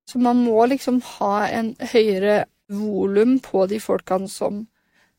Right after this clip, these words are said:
eh, klikker på annonsene dine for at du skal tjene, for at du skal kun få en konverterende kunde. Så kanskje trenger jeg tjue stykker da, for å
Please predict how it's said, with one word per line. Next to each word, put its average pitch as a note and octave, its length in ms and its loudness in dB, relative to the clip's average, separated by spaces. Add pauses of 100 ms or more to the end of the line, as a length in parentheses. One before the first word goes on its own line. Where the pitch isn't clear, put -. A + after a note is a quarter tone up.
eh, A#3 240 -4
klikker - 320 -6
på F#3+ 160 0
annonsene F3+ 500 -2
dine D#3+ 180 -2
for F3 280 0
at F#3 100 -4
du G3 140 -8
skal - 300 -8
tjene, E3+ 400 -4 (520)
for G3+ 260 0
at G3 160 -4
du - 120 -10
skal G3 600 -4
kun G#3 320 -4
få - 400 0
en G3+ 140 0
konverterende - 720 -6
kunde. - 340 -8 (300)
Så - 140 -4
kanskje C#4 340 4
trenger A#3 260 2
jeg A3 320 -6
tjue A3+ 480 0
stykker G3 340 -6
da, A#3 240 2
for - 340 -4
å G3+ 460 -2